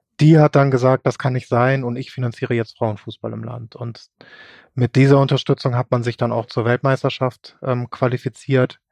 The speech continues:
Erstmals, ich glaube, zweitausendvierzehn. Und ist seitdem tatsächlich sehr erfolgreich, eine der erfolgreichsten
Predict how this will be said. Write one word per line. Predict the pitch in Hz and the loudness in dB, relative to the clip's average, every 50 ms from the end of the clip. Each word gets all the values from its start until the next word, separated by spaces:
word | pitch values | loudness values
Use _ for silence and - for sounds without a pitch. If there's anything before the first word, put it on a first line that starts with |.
| _ _ _ _ _ _ - | _ _ _ _ _ _ -4
Erstmals, | 131 127 123 123 - - 127 123 123 120 - | 0 0 0 0 -2 -2 -2 -2 -2 -2 -6
ich | - - | -10 -6
glaube, | - 120 113 117 117 | -4 -2 -2 -2 -4
zweitausendvierzehn. | - - 117 117 - 120 110 107 120 - - - 120 - - - - 117 120 139 143 - _ _ _ _ _ _ _ _ _ _ _ _ _ _ _ _ _ _ _ _ _ _ _ | -2 -2 -2 -2 -2 -4 -6 -6 -8 -8 -8 -8 -10 -10 -8 -6 -4 -2 -2 -2 -6 -10 _ _ _ _ _ _ _ _ _ _ _ _ _ _ _ _ _ _ _ _ _ _ _
Und | - 123 120 | -8 -6 -4
ist | 120 - | -2 0
seitdem | 139 127 120 131 131 120 | 2 2 4 4 2 2
tatsächlich | - 131 120 - 127 - 120 110 - | 2 0 0 0 -2 -2 -2 -4 -2
sehr | 135 120 | 0 0
erfolgreich, | 117 110 - 117 110 - - 113 101 - 131 | 0 0 -2 -4 -6 -2 -2 -4 -4 -4 -6
eine | 123 113 | -6 -4
der | 113 117 110 | -4 -4 -4
erfolgreichsten | 104 - 117 117 - - 113 107 - _ - 117 110 | -4 -4 -6 -6 -4 -4 -6 -8 -8 _ -10 -12 -12